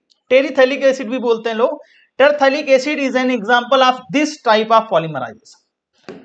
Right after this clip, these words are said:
पहली बात क्या याद रखना है आपको, अगर कोई आपसे पूछ ले कि pteryline या डेक्रॉन कैसे बनता है मेरे भाई, pteryline या डेक्रॉन कैसे बनता है, <clears throat> तो वो कैसे बनेगा?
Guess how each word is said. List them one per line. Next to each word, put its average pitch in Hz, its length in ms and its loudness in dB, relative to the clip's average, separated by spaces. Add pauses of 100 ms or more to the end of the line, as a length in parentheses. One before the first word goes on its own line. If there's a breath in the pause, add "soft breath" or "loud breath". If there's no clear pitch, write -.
(460 soft breath)
पहली 302 280 4
बात 359 280 2
क्या 339 140 2
याद 339 220 2
रखना 320 260 0
है 320 80 4
आपको, 302 220 4
अगर 320 200 6
कोई 330 180 -2
आपसे 302 260 0
पूछ 285 340 -8
ले 269 240 2 (560)
कि 285 360 -4 (280 loud breath)
pteryline 320 460 2
या 339 120 2
डेक्रॉन 302 460 0
कैसे 277 300 -2
बनता 254 320 -2
है 247 100 0
मेरे 247 160 -6
भाई, 202 200 0 (540)
pteryline 240 400 -2
या 277 320 -2 (340 loud breath)
डेक्रॉन 254 500 0
कैसे 262 280 -4
बनता 233 340 -2
है, 220 240 -4
<clears throat> - 240 -10
तो 254 360 -2
वो 254 120 2
कैसे 262 300 0
बनेगा? 254 520 0